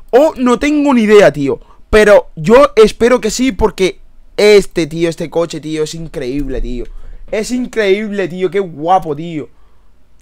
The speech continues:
Así no me gusta. ¡Lol! Por favor, qué guapo, tío.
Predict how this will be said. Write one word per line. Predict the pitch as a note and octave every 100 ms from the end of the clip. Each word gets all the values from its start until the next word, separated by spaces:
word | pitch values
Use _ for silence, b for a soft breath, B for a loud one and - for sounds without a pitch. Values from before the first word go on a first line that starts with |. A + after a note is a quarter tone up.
| - _ _
Así | C#3+ C#3
no | C#3
me | C3+
gusta. | C3+ E3 - G3 -
¡Lol! | B3+ - C#5 F#4 B4+ C5 B4
Por | G4+ F4+
favor, | D4+ D4 D#4 C4
qué | E4+
guapo, | C4 D4+ D#4+ D#4
tío. | D4+